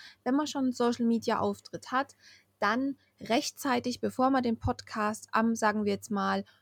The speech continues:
fünfzehnten siebten veröffentlicht, schon mal so eine richtige kleine Kampagne zu machen, vorher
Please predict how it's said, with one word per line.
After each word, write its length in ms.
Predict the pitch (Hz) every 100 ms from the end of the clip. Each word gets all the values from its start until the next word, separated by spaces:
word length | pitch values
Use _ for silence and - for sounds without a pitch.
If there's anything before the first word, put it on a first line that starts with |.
| _
fünfzehnten 920 | - - 277 277 - 254 233 247 220
siebten 420 | 220 233 - - 214
veröffentlicht, 960 | 196 208 269 269 247 220 214 233 -
schon 160 | - 220
mal 300 | 208 196 208 _ _ -
so 120 | 214
eine 140 | 208
richtige 420 | 240 247 233 214
kleine 320 | 202 220 208 202
Kampagne 520 | 202 196 269 262 247
zu 160 | - 226
machen, 400 | 214 214 214 208
vorher 580 | - 214 220 208 196